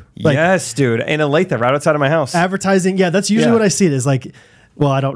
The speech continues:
Speaker 1: need to say the exact cross streets 'cause then you'll know exactly where Jake lives, basically.
Speaker 2: Fine, I'm moving.
Speaker 1: By, by Subway. Like
Speaker 2: Yeah,
Speaker 1: that,
Speaker 2: yeah,
Speaker 1: that place
Speaker 2: yeah.
Speaker 1: right by Subway. Anyway, and, uh, yeah, I, I see it there and I think to myself, "Is that, is that really truly worth it?" It's, it's,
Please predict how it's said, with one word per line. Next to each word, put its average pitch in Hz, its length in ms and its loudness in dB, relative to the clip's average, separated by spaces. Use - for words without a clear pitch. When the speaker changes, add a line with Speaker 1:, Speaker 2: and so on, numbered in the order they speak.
Speaker 1:
need 135 80 2
to 131 80 0
say 139 160 0
the 131 60 0
exact 143 320 -2
cross 120 160 -2
streets 135 280 -2
'cause 113 260 -4
then 127 120 0
you'll 120 140 2
know 117 160 2
exactly 113 300 -2
where 113 100 0
Jake 117 200 -2
lives, 139 180 0
basically. 113 340 -2
Speaker 2:
Fine, - 20 -4
I'm 117 160 -4
moving. 104 400 -4
Speaker 1:
By, - 160 0
by 196 140 0
Subway. 151 500 -2
Like 151 140 2
Speaker 2:
Yeah, 160 80 2
Speaker 1:
that, 113 240 -2
Speaker 2:
yeah, 117 60 -8
Speaker 1:
that 170 160 0
place 175 160 0
Speaker 2:
yeah. - 80 -2
Speaker 1:
right 165 60 0
by 160 100 0
Subway. 135 260 -2
Anyway, 156 540 2
and, 160 400 2
uh, 131 420 0
yeah, 190 260 0
I, 180 300 0
I 180 80 0
see - 200 0
it 214 80 -2
there 175 120 4
and 165 100 2
I 160 60 2
think 185 220 0
to 175 100 -2
myself, 147 520 0
"Is 151 200 2
that, 247 400 0
is 175 140 2
that 247 180 0
really 180 240 4
truly 175 320 2
worth 135 280 0
it?" - 360 -4
It's, 220 180 0
it's, 208 240 0